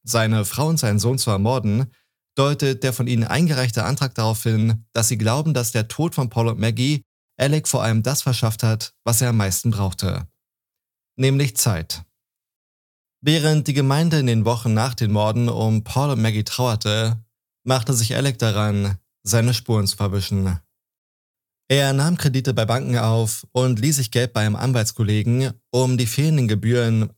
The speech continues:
also die siebenhundertzweiundneunzigtausend Dollar, so schnell wie möglich auszugleichen. Was noch immer unter einem großen Fragezeichen steht, weshalb war Alec überhaupt gezwungen, sich das Geld bei Banken zu leihen?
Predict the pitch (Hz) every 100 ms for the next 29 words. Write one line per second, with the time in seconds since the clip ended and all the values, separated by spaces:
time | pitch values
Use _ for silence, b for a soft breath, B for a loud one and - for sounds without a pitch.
0 | _ 104 98 104 101 98 95 117 147 127
1 | 110 - 107 117 104 104 - 104 107 117
2 | 117 101 101 120 113 - 104 123 117 -
3 | 120 135 135 113 98 - 107 - 92 -
4 | 95 92 85 - 87 80 - _ _ _
5 | _ _ _ _ _ _ - 123 127 117
6 | 123 113 120 151 156 139 120 113 113 101
7 | 110 165 156 131 - 120 113 - 104 104
8 | 95 - 110 - - - _ _ _ 135
9 | 131 175 185 131 127 131 107 113 135 -
10 | 113 - 113 113 123 107 104 113 104 -
11 | 120 147 131 110 110 117 113 127 127 127
12 | 92 90